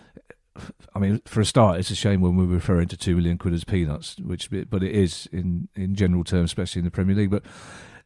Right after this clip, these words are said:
do other clubs know? Why are other clubs still selling Watford players if they know that they're not paying, that they haven't paid other clubs? Because that's, ninety million is a,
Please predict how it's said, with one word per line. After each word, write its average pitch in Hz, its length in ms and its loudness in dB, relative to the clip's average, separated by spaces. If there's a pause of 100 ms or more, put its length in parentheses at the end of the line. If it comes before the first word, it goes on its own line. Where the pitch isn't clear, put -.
(140)
do 147 160 4
other 175 160 2
clubs 180 280 -4
know? 185 200 0
Why 180 200 2
are 190 100 2
other 180 140 -2
clubs 180 240 -6
still 165 360 2
selling 147 640 -2
Watford 135 400 -2
players 156 320 0
if 104 120 -4
they 113 120 0
know 117 180 4
that 110 180 -2
they're 117 120 0
not 117 300 0
paying, 113 520 0 (760)
that 123 160 -8
they 113 100 0
haven't 107 220 4
paid 117 200 4
other 120 160 2
clubs? 127 300 -2
Because 135 180 -8
that's, - 220 -10 (320)
ninety 190 420 6
million 151 280 4
is 98 120 0
a, 98 80 0